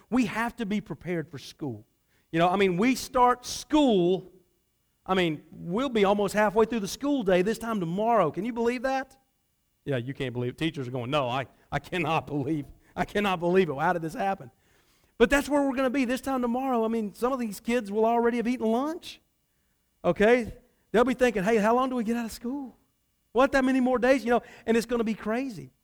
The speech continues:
But as you go through school, you know, you gotta write papers and you have all these deadlines, and so you've got to be prepared. It's the same thing with work. I mean,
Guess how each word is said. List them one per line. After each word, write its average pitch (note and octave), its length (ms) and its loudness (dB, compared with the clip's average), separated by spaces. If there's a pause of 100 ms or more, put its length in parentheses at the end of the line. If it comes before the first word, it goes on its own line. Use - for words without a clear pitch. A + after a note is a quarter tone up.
(440)
But B3 120 10
as A#3 160 4
you C#4 100 6
go C4 220 6
through C4+ 180 0
school, B3+ 220 -2
you A#3 80 0
know, A#3 80 2
you A3+ 140 -2
gotta G#3+ 180 -4
write G3 260 -6
papers G3+ 460 -4
and F#3 80 -8
you F#3 80 -4
have G3 100 -6
all F#3+ 80 -10
these F3 200 -10
deadlines, F3 440 -6
and D3 80 -12
so F3 80 -6
you've E3+ 220 -6
got G#3 320 -8
to F#3+ 80 -4
be F#3 360 -4 (380)
prepared. A3+ 480 4
It's A3 100 -6
the A#3 60 -8
same A#3+ 280 -4
thing A3 240 -4
with D#3+ 120 -2
work. E3 460 -2
I D#3+ 40 -2
mean, E3+ 220 -2